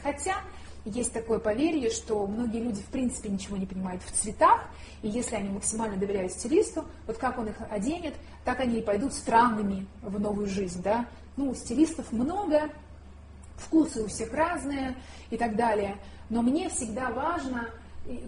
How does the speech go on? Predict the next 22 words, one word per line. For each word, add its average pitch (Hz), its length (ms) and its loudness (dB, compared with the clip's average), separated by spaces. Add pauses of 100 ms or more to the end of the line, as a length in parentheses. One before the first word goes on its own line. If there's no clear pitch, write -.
чтобы 233 240 -4
человек 254 540 -2 (360)
сдвинулся 220 840 2
со - 380 -2
старой 240 400 0
точки, 220 520 2
к - 60 -12
которой 220 340 -2
он 208 80 -2
мне 202 120 -2
пришёл. 202 480 -4
Потому 240 320 0
что 247 200 -4
есть 247 280 0
клиенты, 240 380 -2
которые, 220 420 -2 (220)
с - 100 0
которыми 233 560 0
у 226 80 -2
меня 226 200 0
нет 247 280 0
компромиссов. 214 680 -4